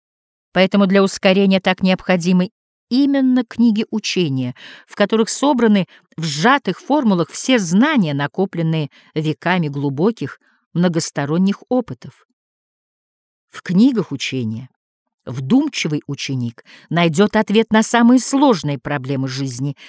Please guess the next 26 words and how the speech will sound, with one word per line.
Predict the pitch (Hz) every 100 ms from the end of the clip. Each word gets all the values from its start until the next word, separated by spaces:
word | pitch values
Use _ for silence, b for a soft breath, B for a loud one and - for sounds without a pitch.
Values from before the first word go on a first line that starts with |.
| B
освещённые | 156 - 147 - - 147 139 156
со | - 170
многих | 175 180 190
сторон, | - 226 233 165 120 B B B
так | - 156
же, | 135 156
как | 156 - -
и |
много | 156 156 196 160 139 b b
совершенно | - 180 175 - 196 175
конкретных | - 165 - 180 226 220 -
утверждений | - 190 185 165 190 190
по | 151
всем | 143 - 151 156
отраслям | 147 139 143 - 156 151
науки. | 165 180 190 - - _ _ _ _ _ _ _ B B
И | 196
правильный | 196 196 202 214 214
подход | - 190 - 208
к | -
науке | 185 185 190 -
может | 185 180 196
быть | 170 202 -
лишь | 202 - B B B
после | 190 - 190
твёрдого | - 165 196 190 208 226